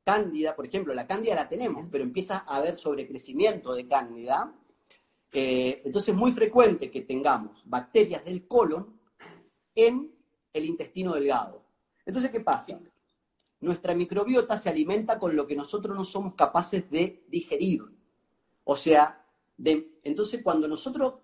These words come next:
Speaker 1: decimos, "Bueno, voy a comer fibras, fibras fermentables", que es sumamente importante para generar butirato y para generar ácidos grasos de cadena corta y mejorar la inflamación, que es lo que hablamos. Sí, pero tengo las bacterias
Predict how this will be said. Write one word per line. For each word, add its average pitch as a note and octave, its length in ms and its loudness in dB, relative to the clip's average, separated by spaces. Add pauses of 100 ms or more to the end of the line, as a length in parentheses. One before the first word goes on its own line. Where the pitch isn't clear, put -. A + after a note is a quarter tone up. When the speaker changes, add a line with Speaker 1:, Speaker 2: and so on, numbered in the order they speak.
Speaker 1:
decimos, E3 440 -4
"Bueno, G#3+ 240 4
voy F#3+ 120 4
a A3+ 60 -2
comer G#3+ 220 -2
fibras, D#3+ 600 -2 (220)
fibras G#3+ 360 0
fermentables", D3+ 840 4
que D#3 80 -8
es - 180 -12 (160)
sumamente A3 520 0
importante F#3+ 540 -2
para E3+ 180 -6
generar D#3+ 280 -4
butirato D#3+ 720 0 (280)
y C#3 80 -6
para C#3+ 180 -2
generar D#3+ 360 4
ácidos F3 420 0
grasos F3 320 -2
de D#3+ 80 -4
cadena D#3 320 -4
corta G#3 500 -4 (200)
y D#3 100 -6
mejorar D3+ 360 -2
la F#3+ 60 0
inflamación, F3 800 -2 (180)
que D#3 100 0
es D#3+ 40 0
lo F#3 100 -2
que D3+ 80 -2
hablamos. C#3+ 480 2 (360)
Sí, G3+ 220 -8
pero - 260 -10
tengo F3+ 240 2
las D#3+ 120 0
bacterias E3+ 440 -4